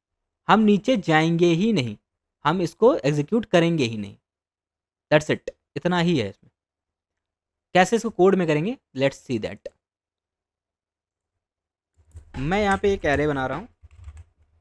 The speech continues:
int A R R equals to new int,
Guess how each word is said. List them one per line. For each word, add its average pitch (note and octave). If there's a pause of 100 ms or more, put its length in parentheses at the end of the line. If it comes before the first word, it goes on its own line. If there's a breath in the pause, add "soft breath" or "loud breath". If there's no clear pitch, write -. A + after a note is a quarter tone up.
(380)
int C3+ (140)
A A#2+
R A#2
R D#3+ (920)
equals B2+
to F#3+
new D#3 (100)
int, D3